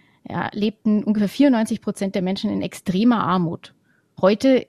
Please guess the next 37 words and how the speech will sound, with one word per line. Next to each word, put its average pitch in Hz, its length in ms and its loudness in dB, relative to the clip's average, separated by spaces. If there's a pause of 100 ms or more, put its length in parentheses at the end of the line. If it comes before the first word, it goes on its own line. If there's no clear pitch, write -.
(120)
gilt 233 200 0
es 220 140 -2
nur 220 140 4
noch 226 160 0
für - 260 -2
ein 202 140 -4
Zehntel 226 480 0
der 196 160 -2
Weltbevölkerung. - 880 -6 (260)
Das 190 160 -4
ist 185 160 -10
immer 254 260 4
noch 185 140 -2
viel 190 180 -12
zu - 120 -18
viel, 196 380 -4 (360)
aber 185 220 0
das 196 160 -2
ist 208 160 -8
eine 190 260 -2 (180)
deutliche 196 460 -4
Verbesserung. 185 640 -6 (300)
Gleiches 220 720 -2
gilt 214 340 -2
für 220 220 -4
die 202 240 -4
Lebenserwartung. - 1000 0 (440)
Die 180 120 -2
war 175 260 2
achtzehnhundertachtzig, 196 1080 -2
da 175 140 -4
wurde 190 200 -2
man 185 220 0
statistisch 240 560 -2
in 180 300 0
wohlhabenden 190 560 0
Ländern, 226 560 0